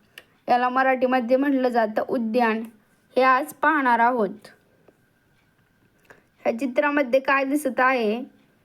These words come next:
तर ते पहा. ह्या चित्रामध्ये झाड दिसत आहे, मुलं खेळताना दिसतात,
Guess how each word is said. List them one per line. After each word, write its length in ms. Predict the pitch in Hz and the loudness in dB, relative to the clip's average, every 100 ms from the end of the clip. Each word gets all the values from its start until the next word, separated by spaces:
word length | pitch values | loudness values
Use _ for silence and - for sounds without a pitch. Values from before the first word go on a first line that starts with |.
| _ _ | _ _
तर 140 | 254 254 240 | -2 -2 -4
ते 60 | |
पहा. 400 | 247 262 277 240 | -4 -2 0 0
ह्या 240 | 226 254 233 | 0 -4 -4
चित्रामध्ये 880 | 233 254 262 247 247 214 247 240 247 262 269 _ _ - 240 | -6 -2 0 0 -2 0 2 0 -2 -6 -12 _ _ -8 0
झाड 320 | 285 240 247 | 2 2 0
दिसत 340 | 262 277 262 | -2 -2 0
आहे, 400 | 233 247 233 226 | 2 2 0 -2
मुलं 320 | 226 240 233 233 | -2 -2 -2 -4
खेळताना 480 | - 233 233 240 247 | 0 0 0 -2 -2
दिसतात, 640 | 254 269 - 226 220 214 | -2 -4 -4 0 0 0